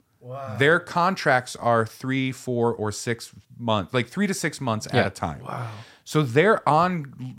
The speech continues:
Speaker 2: like, onboarding process, yes, it's long.
Speaker 1: Mm-hmm.
Speaker 2: I'm a guest entertainer on for three days.
Speaker 3: Right.
Speaker 1: I know, I
Speaker 2: Right?
Speaker 1: know.
Speaker 2: So I'm going through this process, whatever, fine.
Speaker 3: Yeah.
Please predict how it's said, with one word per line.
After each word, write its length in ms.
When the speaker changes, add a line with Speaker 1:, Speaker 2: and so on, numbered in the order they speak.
Speaker 2:
like, 200
onboarding 600
process, 640
yes, 280
it's 220
long. 400
Speaker 1:
Mm-hmm. 300
Speaker 2:
I'm 120
a 40
guest 340
entertainer 460
on 140
for 160
three 360
days. 280
Speaker 3:
Right. 280
Speaker 1:
I 100
know, 440
I 40
Speaker 2:
Right? 240
Speaker 1:
know. 100
Speaker 2:
So 380
I'm 180
going 300
through 240
this 180
process, 560
whatever, 720
fine. 680
Speaker 3:
Yeah. 180